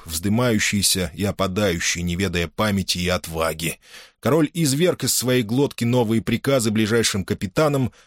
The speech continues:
однако те уже не могли ничего сделать, и все его две или три тысячи развернулись в обратную сторону и, как зайцы, помчались назад. За ними погналась конница Оксфорда, примерно сорок или около того рыцарей,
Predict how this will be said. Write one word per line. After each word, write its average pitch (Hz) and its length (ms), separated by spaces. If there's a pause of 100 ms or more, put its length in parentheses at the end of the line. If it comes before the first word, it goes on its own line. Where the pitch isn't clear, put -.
однако 156 380
те 165 200
уже 139 200
не 139 80
могли 139 300
ничего 98 340
сделать, 82 640
и 101 80
все 120 240
его 101 140
две 104 380
или 98 100
три 110 220
тысячи 107 460
развернулись 101 680
в 98 40
обратную 98 500
сторону 82 560 (240)
и, 151 80
как 117 220
зайцы, 101 720
помчались 87 580
назад. 80 640 (440)
За 104 160
ними 196 220
погналась 151 520
конница 139 600
Оксфорда, 82 760
примерно 104 420
сорок 143 500
или 113 160
около 107 320
того 107 320
рыцарей, 87 600